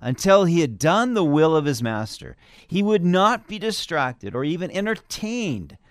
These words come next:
until he had shared this business with them and received their answer. It is good for us to be so occupied with our master's business.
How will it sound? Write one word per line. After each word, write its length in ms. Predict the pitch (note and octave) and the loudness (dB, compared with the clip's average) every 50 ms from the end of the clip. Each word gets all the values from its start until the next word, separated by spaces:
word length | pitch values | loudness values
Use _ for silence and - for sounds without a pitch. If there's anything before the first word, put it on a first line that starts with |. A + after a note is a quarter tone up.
| _ _ | _ _
until 320 | - F#2 A2 - D3+ C#3 C3+ | -14 -12 -8 -4 -4 -4 -4
he 200 | B2 C3+ C#3+ B2 | -4 -4 -4 -4
had 140 | A2+ G2+ | -4 -4
shared 600 | - - - - - D#3+ E3+ F3+ F#3 G3+ G#3 F#3 | -6 -8 -8 -6 -4 -2 0 0 0 0 -2 -2
this 240 | E3 F#3+ F#3+ F#3 - | -2 -4 -4 -4 -6
business 500 | - - D#3 E3 C#3+ - C#3 C3+ C3 - | -8 -8 -6 -6 -6 -6 -8 -8 -6 -6
with 240 | C3+ D3 D3+ D3 - | -4 -4 -4 -6 -6
them 240 | - G2+ F#2 F#2 G2 - _ _ _ _ _ _ | -8 -8 -8 -8 -12 -16 _ _ _ _ _ _
and 200 | - A2+ A#2 G#2 | -10 -8 -6 -6
received 720 | G#2 G#2+ G#2+ G2 - - - D3 C#3 B2+ A#2 A2 G#2 G2 F#2+ | -6 -6 -6 -6 -6 -4 -4 -2 -2 -2 -2 -2 -4 -4 -4
their 220 | G2 A2+ A2+ A2+ | -4 -2 -2 -2
answer. 560 | A2 G#2+ G#2 G#2 G#2 G2+ - - E2 - - _ _ _ _ _ _ _ _ _ _ _ _ _ _ _ _ _ _ | -2 -4 -4 -6 -6 -8 -10 -12 -14 -16 -18 _ _ _ _ _ _ _ _ _ _ _ _ _ _ _ _ _ _
It 220 | - C4+ E4 E4 | -6 -4 -4 -2
is 240 | E4+ E4+ E4+ B3 D#3+ | -2 -2 -2 -2 -4
good 380 | B2+ - E3 F3 D3+ C#3 A2 - | -2 0 2 4 4 2 0 -4
for 200 | - B2+ A#2+ A2 | -8 -8 -6 -2
us 240 | A2+ B2+ B2+ - - | -2 -2 -2 -4 -6
to 120 | C3+ C3 | -8 -8
be 220 | A#2+ B2+ B2 A2 - _ _ _ _ | -6 -6 -8 -8 -10 _ _ _ _
so 560 | - - - - - F#3 G3 G3+ G#3 A3 A3+ - | -8 -6 -4 2 6 6 8 8 8 6 4 4
occupied 720 | D#3 E3+ F3+ F#3 - - E3 D#3 - C#3+ C3+ A#2+ A#2+ A#2+ A#2 | 4 4 4 4 4 0 -2 -4 -2 0 0 2 2 0 0
with 140 | B2 C3 - - - | -4 -6 -6 -4 0
our 300 | D3 D#3 E3+ F3+ F3+ E3+ | 4 6 6 6 6 4
master's 640 | D3 A#2+ G#2+ F#2+ F2+ - - - - E2+ F2+ - - | 2 0 0 -2 -6 -8 -10 -12 -12 -14 -14 -14 -12
business. 680 | - F#2+ F2+ F2 D2 D#2+ D#2+ D#2 D#2+ D#2 - - - | -10 -10 -10 -10 -12 -14 -16 -14 -12 -12 -12 -12 -14